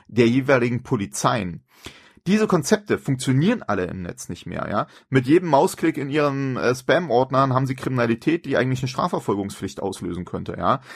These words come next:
Jede, äh, Hasskriminalität oder irgendwas, äh, bei Twitter und so würde eigentlich sofort eine Verfolgungspflicht auslösen. Das ist überhaupt nicht mehr bewerkstelligbar.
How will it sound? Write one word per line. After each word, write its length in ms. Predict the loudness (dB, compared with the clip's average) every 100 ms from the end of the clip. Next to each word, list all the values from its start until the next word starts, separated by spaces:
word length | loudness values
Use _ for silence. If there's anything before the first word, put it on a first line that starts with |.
| -14
Jede, 300 | 2 4 6
äh, 540 | 8 8 8 6 4 4
Hasskriminalität 920 | 0 -2 -2 0 2 0 -2 -2 0
oder 160 | 0 0
irgendwas, 580 | 0 -2 2 2 0 -4
äh, 220 | 0 2
bei 80 | 0
Twitter 340 | -2 -2 0
und 140 | 0 -2
so 300 | 0 -2 2
würde 180 | 4 4
eigentlich 300 | 4 0 -6
sofort 340 | 0 0 0
eine 80 | -2
Verfolgungspflicht 880 | -4 0 2 2 2 -2 -6 -6 -4
auslösen. 520 | -6 -6 -8 -8 -10 -16 -6
Das 120 | -2
ist 140 | 0 2
überhaupt 320 | 2 2 0
nicht 160 | -2 0
mehr 100 | 0
bewerkstelligbar. 1120 | 0 2 2 0 -4 -2 -2 -2 -4 -6